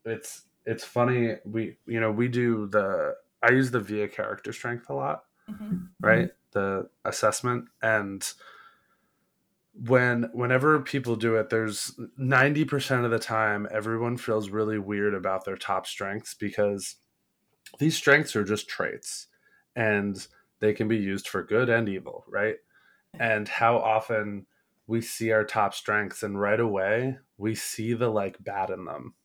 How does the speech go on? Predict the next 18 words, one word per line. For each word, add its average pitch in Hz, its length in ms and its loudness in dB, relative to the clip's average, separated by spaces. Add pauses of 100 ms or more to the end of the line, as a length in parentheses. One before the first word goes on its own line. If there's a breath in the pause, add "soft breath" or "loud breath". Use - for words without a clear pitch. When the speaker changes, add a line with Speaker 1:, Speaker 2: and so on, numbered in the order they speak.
(180)
Speaker 1:
We 113 120 2
see 117 200 2
the 127 140 4
things 113 400 0
that, 98 360 0 (500)
"Well, 120 160 2
yeah, 117 260 6
I 110 60 6
have 107 320 2
that 107 220 0
trait, 110 420 -2
but 101 100 -4
it 98 100 -12
gets 101 220 -10
me 104 80 -12
into 92 160 -12
trouble," - 600 -8
or 87 460 -4